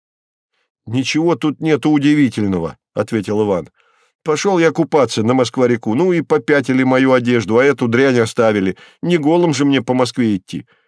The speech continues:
Надел, что было, потому что спешил в ресторан к Грибоедову". Врач вопросительно посмотрел на Рюхина, и тот хмуро пробормотал: "Ресторан, так называется".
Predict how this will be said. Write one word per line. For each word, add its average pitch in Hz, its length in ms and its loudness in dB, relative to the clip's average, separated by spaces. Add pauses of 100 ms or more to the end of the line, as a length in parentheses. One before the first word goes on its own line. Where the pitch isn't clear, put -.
(120)
Надел, 175 340 2
что 170 200 0
было, 151 340 2
потому 131 320 0
что 139 160 -2
спешил 147 420 -2
в 139 60 2
ресторан 135 500 2
к - 20 -4
Грибоедову". 113 920 0 (880)
Врач 120 400 -6 (100)
вопросительно 110 760 -8
посмотрел 110 580 -8
на 107 160 -2
Рюхина, 147 460 -6 (400)
и 123 100 -10
тот 131 240 -8
хмуро 120 580 -2 (240)
пробормотал: 101 800 -4 (300)
"Ресторан, 98 680 -10
так - 280 -14
называется". 76 640 -14